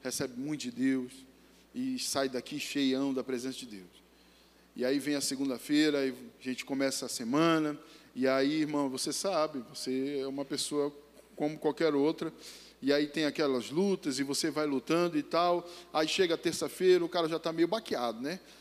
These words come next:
Aí quarta-feira dá mais uma batida, aí você vem pro culto de renovo, e aí vem aqui e renova as tuas forças.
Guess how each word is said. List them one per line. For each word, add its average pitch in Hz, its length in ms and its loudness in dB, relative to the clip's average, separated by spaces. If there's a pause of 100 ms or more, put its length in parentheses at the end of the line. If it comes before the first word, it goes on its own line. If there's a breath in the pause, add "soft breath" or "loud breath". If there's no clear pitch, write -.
(120)
Aí 151 100 2
quarta-feira 196 720 2
dá 185 140 2
mais 214 300 2
uma 220 160 0
batida, 214 380 2
aí 202 60 4
você 196 280 -2
vem 175 240 0
pro 180 120 -4
culto 185 220 -10
de 185 100 0
renovo, 170 540 6 (440 loud breath)
e 151 100 2
aí 151 180 4
vem 160 340 0
aqui 180 420 -6
e 156 80 -2
renova 147 640 0
as 165 100 -6
tuas 190 220 -2
forças. - 560 -8